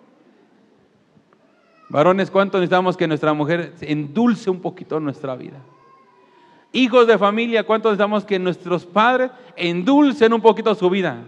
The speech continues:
y nos aumenten el domingo? Eso va para ti, mamá. ¿Cuántos decimos amén? ¿Y cuántos necesitan endulzar su vida?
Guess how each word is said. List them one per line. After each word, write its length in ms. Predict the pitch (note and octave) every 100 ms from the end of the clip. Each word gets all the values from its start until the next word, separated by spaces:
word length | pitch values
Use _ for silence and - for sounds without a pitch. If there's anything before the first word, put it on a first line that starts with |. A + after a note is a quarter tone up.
| - - _ - -
y 120 | F#3
nos 260 | F#3 F3+ F3
aumenten 880 | F#3 F#3+ A3+ C#4+ C4+ B3 A3 G3+ E3 -
el 140 | G3 F3
domingo? 720 | F#3 G3+ G#3+ G#3 D3+ B2 A2+ - - - - - - - - - - - - - - - - D#5+ F5 F4 - - - - - - - - - - - - - -
Eso 200 | A2 C3
va 120 | C#3+
para 180 | D3+ C#3+
ti, 120 | D#3
mamá. 260 | D#3 D3+ G2+ - - - - - - - - - - - - - - - - - - - - - - - _ _ _ _ _ _ _ _ _ _ _ _ _ _ _ _ _ _ -
¿Cuántos 240 | D#3 F#3
decimos 260 | G3 G#3 G3
amén? 380 | F#3+ G3+ D#3+ C3+ - - - - - - - -
¿Y 120 | - D#3+
cuántos 480 | - F#3+ G#3 A3
necesitan 580 | G#3+ F#3+ D#3+ D#3 G3 G3+ G3
endulzar 560 | F3+ E3 D#3 D3+ D#3
su 160 | D#3 F3+
vida? 320 | A3+ A#3 C#3